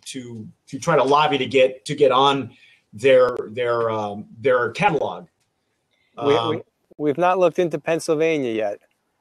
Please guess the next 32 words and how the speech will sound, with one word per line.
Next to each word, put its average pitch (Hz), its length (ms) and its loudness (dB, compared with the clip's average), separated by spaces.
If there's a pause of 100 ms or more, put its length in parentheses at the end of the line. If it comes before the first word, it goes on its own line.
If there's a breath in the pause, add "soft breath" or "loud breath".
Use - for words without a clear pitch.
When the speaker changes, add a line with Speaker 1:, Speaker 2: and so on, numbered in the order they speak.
(220)
Speaker 2:
so 120 200 -8
we 123 120 -4
can't, 139 260 -8
I - 20 -8
can't 147 240 -4
really 135 220 2
speak - 300 -2
to 131 100 0
that. 131 440 2
Basically, 202 420 4
it's 156 100 0
been 170 240 4
where 160 180 6
people 175 360 -2
have 147 420 2 (680 soft breath)
either 151 220 -2
reached 160 320 -2
out 160 200 2
to 147 120 0
us 170 300 4 (140)
or 147 500 0
we 151 380 -4
have 147 500 0
known 160 320 -4
people 151 280 -8
that 147 120 -2
would 135 140 -6
be 143 140 -2
interested, 147 500 -6
and 139 160 -6
we 143 100 -4
connected 135 420 -6